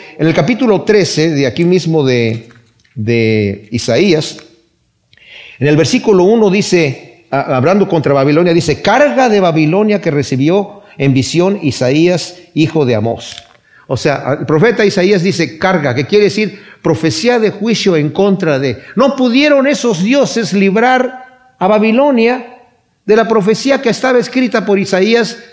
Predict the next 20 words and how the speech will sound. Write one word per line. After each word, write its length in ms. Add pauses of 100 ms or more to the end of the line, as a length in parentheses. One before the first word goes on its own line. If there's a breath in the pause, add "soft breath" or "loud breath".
(160 loud breath)
doscientos 1040
diez 480
años 480
antes, 680
que 80
el 80
juicio 260
de 100
Dios 280
iba 180
a 40
venir 580
sobre 260
Babilonia. 560 (960)
No 80
tuvieron 300
poder 320
para 160
hacer 200
eso. 280